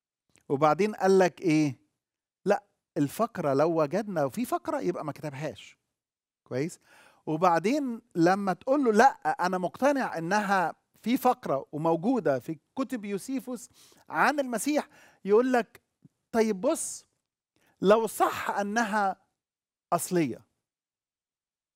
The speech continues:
فان الخلاف بيننا وبين النصارى وغيرهم قائم في تحقيق شخصية المصلوب".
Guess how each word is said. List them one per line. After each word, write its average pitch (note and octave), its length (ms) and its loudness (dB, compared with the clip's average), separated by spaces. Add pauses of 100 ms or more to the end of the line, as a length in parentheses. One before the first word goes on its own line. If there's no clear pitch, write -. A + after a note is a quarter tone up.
(540)
فان B3 500 2
الخلاف G#3 600 2
بيننا E3 760 -2 (1300)
وبين G#3 600 2
النصارى C3 800 -2 (260)
وغيرهم D3+ 920 2 (600)
قائم B3 440 4
في A3+ 200 -4
تحقيق - 640 -2
شخصية - 500 -8
المصلوب". G#3+ 480 -4